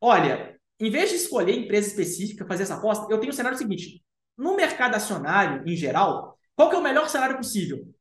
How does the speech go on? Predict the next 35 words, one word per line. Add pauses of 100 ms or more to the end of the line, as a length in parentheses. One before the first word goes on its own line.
É
a
empresa
multiplicar
por
milhares
por
cento, (220)
né?
Então,
quatorze
mil
por
cento,
enfim,
a
empresa
vai, (460)
o
céu
é
o
limite. (500)
O
pior
cenário
possível
pra
quem
não
tá
alavancado
é
o
quê?